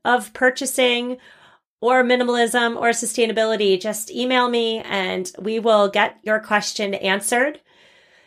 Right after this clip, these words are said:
I will be back on Tuesday for your regularly scheduled interview. Don't forget to rate, review, tell a friend of the show. Thank you so much. Can I just say here that, have you ever noticed how on Apple Podcasts,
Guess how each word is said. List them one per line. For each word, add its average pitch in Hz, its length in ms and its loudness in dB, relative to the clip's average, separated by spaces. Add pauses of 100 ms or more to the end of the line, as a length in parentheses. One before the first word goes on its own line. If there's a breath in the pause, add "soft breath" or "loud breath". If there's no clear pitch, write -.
(260 soft breath)
I 240 120 6
will 269 120 2
be 254 120 -2
back 233 240 4
on 208 160 -2
Tuesday 226 460 0
for 208 140 -8
your 196 160 -4
regularly 208 640 0
scheduled 202 580 0
interview. 254 520 -2
Don't 233 240 2
forget 302 300 2
to 277 160 0
rate, 269 540 -2
review, 254 460 0
tell 247 240 -2
a 240 80 -2
friend 226 320 -2
of 202 160 -10
the 220 60 -4
show. 254 360 4
Thank 226 300 -4
you 247 80 -4
so 226 220 -2
much. 220 300 -2
Can 320 100 -6
I 339 80 2
just 359 240 -4
say 269 180 4
here 233 380 0 (600 soft breath)
that, - 380 2 (380 soft breath)
have 269 160 -2
you 359 60 6
ever 415 140 4
noticed 262 380 2
how 247 140 2
on 220 120 2
Apple 214 300 -4
Podcasts, 208 800 -6